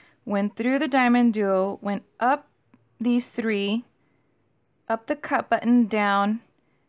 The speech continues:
and so I reinforced the cut button with both of my threads, and then I came out, and then I just crossed through my hole here on my Diamond Duo. So I'm coming out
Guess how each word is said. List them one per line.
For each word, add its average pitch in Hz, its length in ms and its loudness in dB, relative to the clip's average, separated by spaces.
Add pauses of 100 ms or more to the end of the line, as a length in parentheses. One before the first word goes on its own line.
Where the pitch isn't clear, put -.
(140)
and 196 260 -4
so 240 120 0
I 226 60 4
reinforced 269 560 -2
the 247 80 -14
cut 214 280 -4
button 190 460 -4 (680)
with 202 300 -8
both 220 220 -2
of 254 60 0
my 277 180 2
threads, 214 480 -2
and 208 120 -2
then 196 80 -4
I 196 80 -4
came 277 300 0
out, 233 340 0 (440)
and 208 100 -6
then 208 80 -2
I 202 80 -2
just 202 340 -10
crossed - 840 -2 (680)
through 226 160 -4
my 208 420 -2 (140)
hole 240 460 2
here 214 600 0 (320)
on 208 100 -4
my 196 140 -2
Diamond 180 460 -6
Duo. - 300 -10 (460)
So - 200 -10
I'm 196 160 -4
coming 302 500 -2
out 220 300 0